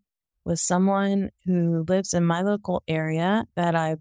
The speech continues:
wanted to interview for a long time and finally did, and now we've had to wait quite a while for me to release this episode. Unfortunately, I have been very eager to share it with you,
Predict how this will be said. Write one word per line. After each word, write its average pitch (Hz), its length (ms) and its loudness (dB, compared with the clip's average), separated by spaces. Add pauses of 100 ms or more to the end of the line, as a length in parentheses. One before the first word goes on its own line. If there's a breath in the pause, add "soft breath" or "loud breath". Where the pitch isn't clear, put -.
wanted 196 440 2
to 165 200 0
interview 165 400 0
for 156 220 0
a 160 40 0
long 156 320 0
time 156 720 0
and 147 600 0 (220)
finally 190 400 0
did, 233 640 0
and 180 160 2
now 170 640 -2 (360)
we've 170 180 -4
had 170 180 2
to 170 100 -2
wait 165 320 -2 (280)
quite 175 200 4
a 165 60 2
while 165 420 0
for 170 160 -2
me 160 160 0
to 160 100 0
release 170 440 0
this 160 200 -2
episode. 151 460 -2
Unfortunately, 151 880 -2
I 160 360 -2
have 151 160 -6
been 156 300 -2 (280)
very 175 380 0
eager 180 340 0
to 160 120 -2
share 202 360 0
it 185 120 0
with 165 220 -4
you, 180 460 0